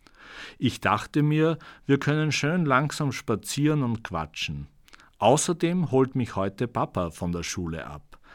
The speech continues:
denn wir möchten direkt zu einem Fußballspiel nach München fahren.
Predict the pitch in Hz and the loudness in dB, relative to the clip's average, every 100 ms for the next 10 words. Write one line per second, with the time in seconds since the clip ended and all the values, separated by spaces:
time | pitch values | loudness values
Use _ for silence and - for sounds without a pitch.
0 | - - 113 135 120 113 117 - 110 180 | -6 0 2 2 4 2 0 -4 -2 2
1 | 196 135 - - 98 95 - 160 185 - | 4 2 -2 -4 -2 -2 -4 -4 -4 -4
2 | 139 131 - 104 95 107 120 92 101 92 | -4 -4 -4 -4 -2 -2 -2 0 0 0
3 | - 90 82 - 85 85 90 87 | -4 -8 -10 -8 -10 -8 -8 -8